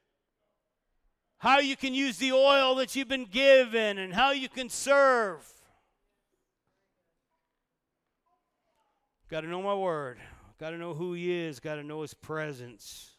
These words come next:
Know my goals. Follow my call. You know the other thing I've gotta be willing to do? I've gotta be willing to evaluate where I'm at.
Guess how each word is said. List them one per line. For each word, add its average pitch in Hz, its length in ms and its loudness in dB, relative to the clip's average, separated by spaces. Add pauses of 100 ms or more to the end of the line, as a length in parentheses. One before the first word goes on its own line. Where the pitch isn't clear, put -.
(1160)
Know 147 180 -12
my 185 140 -8
goals. 160 880 -12
Follow 160 240 -12
my 175 140 -14
call. 147 760 -12 (1120)
You 214 120 -10
know 285 120 -4
the 180 160 -8
other 165 180 -10
thing 175 220 -12
I've 165 120 -14
gotta 170 200 -8
be 165 120 -10
willing 165 300 -10
to 147 140 -14
do? 147 280 -14 (1700)
I've 170 260 -14
gotta 214 260 -6
be 220 160 -16
willing 156 560 -14 (380)
to 175 160 -12
evaluate 139 880 -14
where 120 240 -16
I'm 127 160 -16
at. 156 420 -18